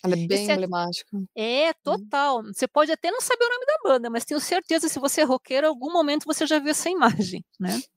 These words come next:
Speaker 2: Então, e essa é a, a, deixa até se eu anotei aqui o nome da fotógrafa, gente, porque é muita informação, né? Então, durante a turnê do The Clash, a fotógrafa Penny Smith estava acompanhando a banda nessa turnê. Aí ela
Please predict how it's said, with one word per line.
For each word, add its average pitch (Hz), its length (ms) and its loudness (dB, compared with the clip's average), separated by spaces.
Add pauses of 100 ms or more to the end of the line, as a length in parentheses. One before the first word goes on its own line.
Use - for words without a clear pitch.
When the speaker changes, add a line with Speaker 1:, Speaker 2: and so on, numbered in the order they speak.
(1160)
Speaker 2:
Então, 294 520 2
e 254 160 -4
essa 349 280 2
é 269 120 2
a, 202 680 0
a, - 40 -8
deixa 220 260 -2
até 370 380 0
se - 180 -6
eu 262 60 4
anotei 240 480 0
aqui 220 240 -4
o 233 60 0
nome 220 200 4
da 208 100 6
fotógrafa, 233 920 -2
gente, 185 340 -2
porque 208 360 -6
é 247 140 8
muita 269 240 0
informação, 320 720 0
né? 190 100 -2
Então, 285 300 2
durante 269 360 0
a 453 60 2
turnê 269 320 0
do 226 120 -4
The 208 180 2
Clash, 233 360 2
a 254 60 2
fotógrafa 233 580 0 (120)
Penny 302 240 0
Smith 196 440 0 (340)
estava 254 300 2
acompanhando 269 640 0
a 302 60 2
banda 185 440 0
nessa 180 260 -2
turnê. - 420 -4 (640)
Aí 330 180 4
ela 622 220 2